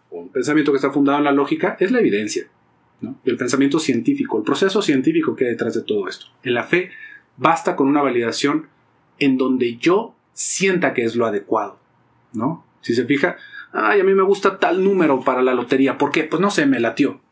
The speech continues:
¿no? Es subjetivo totalmente, ¿no? Es empírico. "Es que yo ya varias veces le he apostado ese número y ese número gana". No tiene nada que ver con cuántos números hay, con cuántas bolitas hay, con nada.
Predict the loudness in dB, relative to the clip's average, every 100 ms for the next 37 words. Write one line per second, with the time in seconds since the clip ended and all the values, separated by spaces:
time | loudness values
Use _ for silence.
0 | _ -8 -8 -8 -4 -4 -4 -4 -4 -2
1 | -2 0 0 0 -4 -4 -4 -6 -8 -12
2 | -16 _ -6 -6 -4 -2 -2 -2 0 0
3 | 0 -2 -6 -10 -2 -2 0 0 2 4
4 | 4 4 2 0 2 2 0 0 0 2
5 | 2 2 2 0 -2 -2 0 -2 -2 -4
6 | -8 -12 _ _ -10 -2 2 2 4 2
7 | 2 2 2 2 0 -2 -16 -16 -2 -2
8 | 2 2 2 2 2 2 2 0 0 0
9 | 2 2 0 -2 -2 -2 0 0 0 -2
10 | 0 0 0 -6